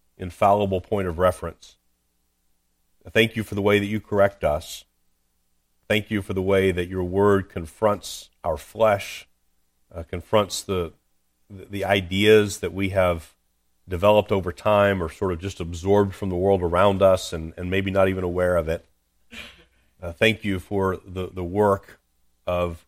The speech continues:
correcting and admonishing us. Thank you for the work that your Spirit does through your word of, of teaching us sound truth.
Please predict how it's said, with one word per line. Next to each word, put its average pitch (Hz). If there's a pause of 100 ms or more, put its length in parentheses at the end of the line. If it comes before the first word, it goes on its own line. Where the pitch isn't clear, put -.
correcting 87
and 80 (420)
admonishing 92
us. 80
Thank 98
you 95
for -
the 90
work 90 (120)
that 87
your 90
Spirit 95
does 90
through 98
your 90
word 87
of, 80
of -
teaching 104
us 87
sound 87
truth. 82